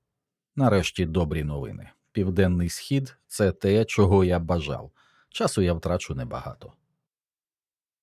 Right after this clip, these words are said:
Зітхання. Завтра доведеться їхати тією самою клятою дорогою втретє.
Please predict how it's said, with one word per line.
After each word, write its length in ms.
Зітхання. 800
Завтра 480
доведеться 540
їхати 500
тією 480
самою 520
клятою 580
дорогою 640
втретє. 520